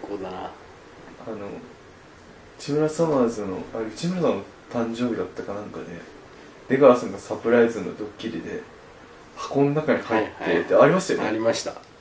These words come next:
Speaker 2: おめでとう言いに行こうと思ったら、
Speaker 1: 深津絵里かなみたいな。
Speaker 2: あ、そうそうそう。
Speaker 1: <laughs> だったら嬉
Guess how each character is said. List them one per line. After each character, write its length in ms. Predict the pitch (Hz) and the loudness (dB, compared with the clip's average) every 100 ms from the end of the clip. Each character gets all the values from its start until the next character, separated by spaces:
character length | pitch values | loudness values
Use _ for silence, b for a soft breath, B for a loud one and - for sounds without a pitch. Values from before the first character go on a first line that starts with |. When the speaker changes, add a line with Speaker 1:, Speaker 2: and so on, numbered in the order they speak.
| - - | -16 -6
Speaker 2:
お 40 | |
め 120 | 135 139 | 0 4
で 140 | 139 | 4
と 100 | 151 | 6
う 20 | |
言 100 | 127 | 4
い 40 | 117 | 2
に 60 | |
行 60 | 117 | -2
こ 80 | 117 | -4
う 80 | |
と 60 | 101 | -4
思 80 | 98 | -10
っ 40 | |
た 140 | - 104 | -4 2
ら、 180 | 107 | 2
Speaker 1:
深 300 | - - - | 2 -2 0
津 180 | 147 165 | 4 8
絵 60 | 170 | 8
里 100 | 156 | 6
か 140 | 117 | 2
な 140 | 104 107 | 2 2
み 100 | 98 | 0
た 160 | 87 | -2
い 40 | - | -4
な。 120 | - - | -8 2
Speaker 2:
あ、 60 | - | 4
そ 200 | - - | 4 6
う 20 | |
そ 220 | 220 294 | 10 12
う 20 | |
そ 520 | - 311 494 233 262 349 | 12 10 10 8 6 6
う。 80 | - | 4
Speaker 1:
<laughs> 880 | - 392 - - - - - - - | 6 6 4 0 -16 -18 -20 -14 -8
だ 60 | |
っ 100 | 147 | 2
た 100 | 156 | 6
ら 80 | 147 | 8
嬉 220 | 143 156 | 6 4